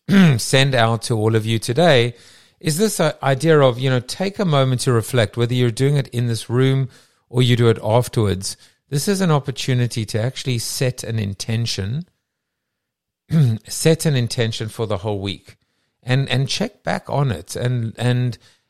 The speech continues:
and check yourself and be able to determine if, in fact, maybe you blew through that goal and you didn't even realize it, and you didn't even take the time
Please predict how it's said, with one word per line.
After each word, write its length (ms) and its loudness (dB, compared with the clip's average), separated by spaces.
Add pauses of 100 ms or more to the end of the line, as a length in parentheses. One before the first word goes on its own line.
and 200 0
check 340 -4
yourself 800 -4 (360)
and 160 -4
be 80 2
able 220 0
to 80 -6
determine 640 0
if, 200 -4
in 120 -2
fact, 400 0 (420)
maybe 320 2
you 160 0
blew 440 4
through 260 -2
that 240 0
goal 220 2
and 100 0
you 60 -4
didn't 180 -10
even 260 -6
realize 540 0
it, 120 0
and 180 -2
you 80 -6
didn't 260 -10
even 240 -8
take 380 -4
the 180 -2
time 640 -2